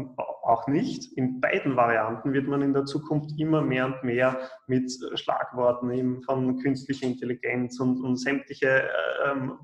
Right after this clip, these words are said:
Fortschritte, die es in den nächsten Jahren geben wird, durch Software, Software unterstützt, zu tun haben. Und da ist es natürlich immer gut, wenn man sich auskennt auch dabei, ja.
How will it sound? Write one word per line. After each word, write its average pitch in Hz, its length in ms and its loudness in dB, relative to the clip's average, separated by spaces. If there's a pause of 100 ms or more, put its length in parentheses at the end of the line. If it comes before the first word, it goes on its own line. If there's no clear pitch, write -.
(240)
Fortschritte, 127 680 0
die 123 80 -4
es - 160 -8
in 117 80 -4
den 117 100 -2
nächsten 117 360 -8
Jahren 113 360 -2
geben 127 220 0
wird, 170 320 -2
durch 165 180 2
Software, 156 640 -2
Software 147 460 -2
unterstützt, 151 600 -8 (760)
zu - 140 -18
tun 123 300 -2
haben. 123 400 0 (300)
Und 131 260 -2
da 101 60 0
ist 107 160 -4
es 131 100 -6
natürlich 147 640 0
immer 135 180 2
gut, 139 300 0
wenn 123 140 0
man 120 140 0
sich - 280 -6
auskennt 110 480 -8
auch - 220 -16
dabei, - 340 -8
ja. 104 200 -12